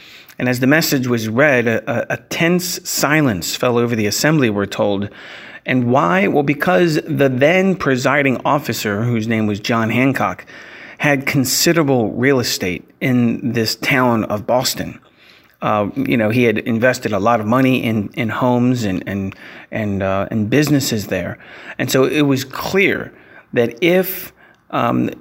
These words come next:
the, the town was bombarded, um, Hancock would probably lose most, if not all, of his property. And so it was, um, it was, again, there was this, this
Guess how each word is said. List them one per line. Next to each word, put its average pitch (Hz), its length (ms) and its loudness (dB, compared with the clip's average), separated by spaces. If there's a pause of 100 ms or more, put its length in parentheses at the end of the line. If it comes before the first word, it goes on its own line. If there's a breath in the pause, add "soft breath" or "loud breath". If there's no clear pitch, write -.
the, 127 420 4
the 127 220 -4
town 131 500 2
was 110 240 2
bombarded, 123 760 2 (340 loud breath)
um, 110 340 -2
Hancock 120 520 2
would 104 140 -4
probably 104 440 0
lose 120 600 0
most, 117 460 2
if - 160 -6
not 107 320 -2
all, 107 480 2
of 120 100 -4
his 101 120 -6
property. - 480 -6 (720 soft breath)
And 107 120 -6
so 110 520 2 (600 loud breath)
it - 100 -2
was, 120 260 0
um, 110 480 2 (600)
it - 100 -4
was, 123 160 -2
again, 120 420 0
there 104 140 2
was 107 180 0
this, - 500 -2
this 120 540 -2